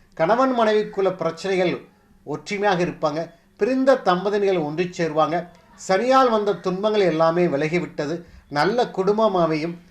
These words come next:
நல்ல கணவர் அமைவாங்க, நல்ல மனைவி அமைவாங்க, புதிய வேலை கிடைக்கும்.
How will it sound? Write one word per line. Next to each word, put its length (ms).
நல்ல 340
கணவர் 400
அமைவாங்க, 420
நல்ல 380
மனைவி 360
அமைவாங்க, 360
புதிய 260
வேலை 240
கிடைக்கும். 400